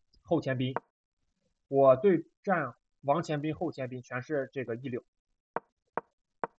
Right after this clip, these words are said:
然后一开始大家走的也都是中规中矩。这儿我听人说过，说是这个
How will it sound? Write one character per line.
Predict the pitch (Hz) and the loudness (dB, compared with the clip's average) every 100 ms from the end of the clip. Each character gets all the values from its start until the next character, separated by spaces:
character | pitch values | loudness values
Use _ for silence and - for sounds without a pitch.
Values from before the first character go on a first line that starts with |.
| _ | _
然 | 123 120 | -6 -2
后 | 131 | -2
一 | 127 139 | -2 0
开 | 139 | 0
始 | 135 - - | 0 -4 -4
大 | 123 | -4
家 | 120 127 | 0 -2
走 | - 107 | -2 -10
的 | 110 117 | -8 -8
也 | 107 | -8
都 | 117 117 | -8 -10
是 | 123 | -10
中 | - 123 | -10 -8
规 | 123 | -6
中 | 120 123 | -8 -12
矩。 | - _ _ _ _ _ _ _ _ _ _ _ - | -14 _ _ _ _ _ _ _ _ _ _ _ 4
这 | |
儿 | 226 208 | 6 8
我 | 160 131 | 6 2
听 | - 180 170 175 - _ | 0 -2 -2 -4 -10 _
人 | 143 135 143 | -2 0 0
说 | 143 156 160 | 0 2 2
过， | 139 - - | 0 -4 -6
说 | 160 151 | -6 -2
是 | 165 | -2
这 | 165 | -2
个 | 139 127 | -2 -4